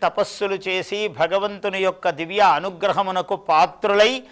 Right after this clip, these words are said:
వారి యొక్క కటాక్షమును పొంది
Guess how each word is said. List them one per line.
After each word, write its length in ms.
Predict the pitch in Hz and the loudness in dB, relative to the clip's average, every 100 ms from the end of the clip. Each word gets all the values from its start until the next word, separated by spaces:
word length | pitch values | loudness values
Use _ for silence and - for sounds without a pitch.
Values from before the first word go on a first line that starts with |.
| - - - - | -20 -20 -8 4
వారి 300 | 180 226 240 | 8 8 8
యొక్క 300 | 226 - 202 | 4 2 -2
కటాక్షమును 880 | - 151 233 277 - - 269 247 233 | 0 4 8 8 8 2 0 2 0
పొంది 540 | - 220 233 269 | -2 -2 0 -2